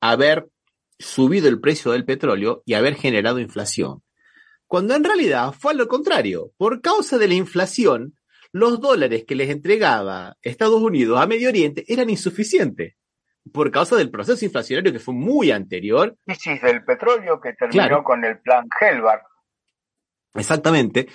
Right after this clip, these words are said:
Speaker 1: Entonces, ellos te-, te-, tienen una, una capacidad de dar vuelta a las cosas, de crear una narrativa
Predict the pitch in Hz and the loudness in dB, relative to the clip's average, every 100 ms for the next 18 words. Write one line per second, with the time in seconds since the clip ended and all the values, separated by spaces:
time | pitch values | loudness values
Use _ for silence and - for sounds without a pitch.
0 | - - - 220 220 311 302 - - 311 | -20 -20 -8 -2 0 2 2 0 -2 0
1 | 339 269 226 156 165 - 302 349 269 208 | 0 0 -4 -6 -10 -2 0 2 2 0
2 | 185 175 196 190 180 175 143 - 180 240 | 0 0 0 0 -2 -4 -6 -6 -4 -4
3 | 151 151 208 254 190 196 185 127 107 98 | 0 0 2 0 2 2 2 0 -4 -10
4 | 95 - - 110 107 120 135 190 262 240 | -10 -12 -6 -4 -2 -2 0 0 0 0
5 | 165 143 139 143 160 160 208 180 117 127 | 0 0 0 0 0 0 -2 0 2 0